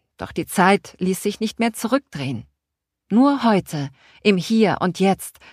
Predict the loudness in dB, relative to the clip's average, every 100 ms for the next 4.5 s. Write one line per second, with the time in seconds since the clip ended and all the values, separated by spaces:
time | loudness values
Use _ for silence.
0 | _ 0 0 2 -2 0 -2 -2 -4 -4
1 | -6 -10 -10 -14 -18 _ _ _ _ _
2 | _ -4 2 2 2 -2 -2 -2 -2 -2
3 | 0 0 0 -4 -4 -4 -4 -2 0 2
4 | 2 2 2 2